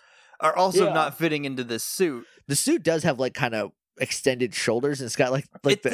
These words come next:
Speaker 1: it, yeah, 'cause
Speaker 2: S P D
Speaker 1: it's,
Speaker 2: logo.
Speaker 1: it's got, like, a shield kind of portion
Speaker 2: Yeah.
Speaker 1: of it, and the shoulders are a little bulkier, but they're still not as wide as, as Doggy's, which I imagine is probably also part of the big head Muppet.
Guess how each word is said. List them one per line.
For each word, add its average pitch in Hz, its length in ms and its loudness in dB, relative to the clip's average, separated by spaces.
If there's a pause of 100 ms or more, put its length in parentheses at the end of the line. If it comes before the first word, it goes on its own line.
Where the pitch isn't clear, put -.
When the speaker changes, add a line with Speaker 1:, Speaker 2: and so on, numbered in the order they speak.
Speaker 1:
it, 139 100 0
yeah, 233 120 2
'cause 135 80 4
Speaker 2:
S 104 60 -4
P 120 80 -2
D 131 40 0
Speaker 1:
it's, 131 100 0
Speaker 2:
logo. 147 300 2
Speaker 1:
it's 156 160 0
got, 240 220 -2
like, 233 160 -2
a 139 120 0
shield 160 760 -4 (100)
kind 151 280 -4
of 147 280 -4
portion 147 540 -2
Speaker 2:
Yeah. 147 40 -14
Speaker 1:
of 151 180 -4
it, 139 200 -6
and 123 120 -10
the 113 60 -8
shoulders 127 460 -6
are 117 80 -2
a 117 40 -4
little 117 180 -6
bulkier, 113 540 -8
but 120 200 -6
they're 143 140 -2 (100)
still 151 420 -2
not 120 400 -2 (100)
as 120 160 -6
wide 107 380 -2
as, 98 560 -14
as 117 160 -8
Doggy's, 110 500 -6
which 156 140 -2
I 185 120 2
imagine 202 360 -6
is 143 100 -8
probably 135 400 -6
also 117 280 -2
part 107 260 -2
of 98 140 -12
the 95 80 -10
big 104 260 -10
head 113 220 -4
Muppet. 98 380 -6